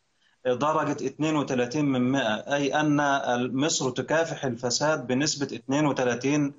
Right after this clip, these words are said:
في المية، وبالتالي، آه، المنظمة تقول أن مصر هي دولة أصلا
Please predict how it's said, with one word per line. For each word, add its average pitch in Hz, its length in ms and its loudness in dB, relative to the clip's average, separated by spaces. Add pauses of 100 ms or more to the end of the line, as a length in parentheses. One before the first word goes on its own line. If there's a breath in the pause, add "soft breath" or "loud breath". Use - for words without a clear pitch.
(480 loud breath)
في 147 120 -2
المية، 151 380 4
وبالتالي، 165 800 0
آه، 123 360 2
المنظمة 135 760 2
تقول 156 400 -2
أن 147 120 0
مصر 135 500 0
هي 139 180 2
دولة 131 520 0
أصلا 139 480 -2